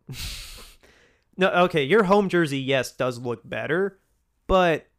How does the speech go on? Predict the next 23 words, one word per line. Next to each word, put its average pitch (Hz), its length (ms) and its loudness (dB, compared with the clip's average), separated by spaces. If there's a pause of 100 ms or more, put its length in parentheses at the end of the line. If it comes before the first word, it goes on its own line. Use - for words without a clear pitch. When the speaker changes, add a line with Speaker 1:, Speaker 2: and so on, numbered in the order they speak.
Speaker 2:
not 160 320 0
to 147 80 -14
take 143 240 -4
away 135 320 -2
from, 127 460 -8
that 151 160 0
is 139 180 0
a 131 260 -6
neat 143 380 -6
looking 131 460 -6
jersey 117 500 -14
Speaker 1:
Yeah. 95 240 -14
Speaker 2:
still, 120 460 -12 (100)
I 120 140 -12
think. 117 260 -16 (340)
Speaker 1:
Anyway, 285 300 2
Bone 196 240 0
Tomahawk. 135 460 -4 (560)
Um, 175 380 2 (760)
so 165 540 -2
what 147 200 -6
I 175 520 -6 (340)
really 139 720 -4